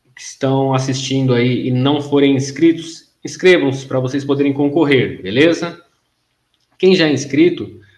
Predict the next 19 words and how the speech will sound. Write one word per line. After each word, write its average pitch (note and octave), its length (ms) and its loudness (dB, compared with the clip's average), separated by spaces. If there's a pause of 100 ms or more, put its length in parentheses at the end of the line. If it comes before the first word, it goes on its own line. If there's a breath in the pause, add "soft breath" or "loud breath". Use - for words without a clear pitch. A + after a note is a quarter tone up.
(120 loud breath)
só E3+ 380 -4
compartilha G#3 560 -2
aí F#3+ 180 0
com E3 100 -4
quem D3 180 -2
é C3+ 40 -2
São C3+ 220 -6
Paulino B2+ 380 0
aí B2 140 -2
também, C#3 600 -6 (320 loud breath)
pra B2 140 -10
que C3 100 -12
mais C3+ 220 0
gente B2+ 300 -4
possa B2 300 -6
concorrer. B2+ 600 -6 (960 soft breath)
Bom, E3 280 4
meus D3 140 2
amigos, D3+ 760 2